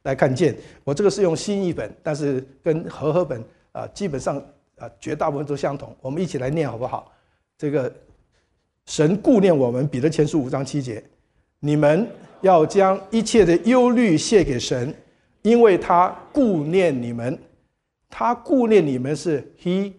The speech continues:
cares for you，要把你们一切的忧虑卸给神。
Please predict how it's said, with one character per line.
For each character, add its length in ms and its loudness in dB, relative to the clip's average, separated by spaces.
cares 560 0
for 200 -2
you， 320 0
要 140 6
把 180 4
你 140 0
们 200 -2
一 120 2
切 240 2
的 140 4
忧 340 2
虑 260 0
卸 260 0
给 140 -6
神。 260 -10